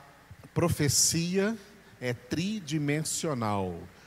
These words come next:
A primeira dimensão é histórica, a segunda dimensão é profética e a terceira dimensão é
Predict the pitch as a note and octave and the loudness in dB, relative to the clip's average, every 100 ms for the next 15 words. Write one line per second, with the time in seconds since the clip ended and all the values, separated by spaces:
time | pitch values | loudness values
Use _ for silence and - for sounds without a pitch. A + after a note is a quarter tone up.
0 | - - G#2+ - C3+ C3+ C3 B2 B2 B2 | -20 -14 -8 -2 0 2 2 2 0 0
1 | A#2+ - C3 A#2 A#2 A#2+ - - D3 D#3 | 0 -2 -2 -2 -2 -4 -6 -2 2 2
2 | E3 - F#3+ F#3+ G3 - - - - - | 0 -2 0 0 -2 -10 -20 -20 -20 -12
3 | A2+ - - B2+ B2+ C#3 B2+ A2+ B2 A#2+ | -6 -2 -2 -2 0 0 0 -2 -2 0
4 | A#2 - B2+ A#2+ A#2 - C#3 - C#3 C3+ | 0 0 0 0 -2 -2 -2 0 2 2
5 | - - - F3 F3 E3+ - - - - | 0 -6 -6 -4 -4 -4 -10 -18 -20 -14
6 | C3 B2+ B2 - - - - C3 A2+ - | -2 0 0 -4 -20 -20 -4 0 0 2
7 | D3+ C#3+ C3+ B2 B2 A#2+ - C3+ C#3+ B2 | 2 4 2 0 -2 -2 -2 0 0 2
8 | B2 | 0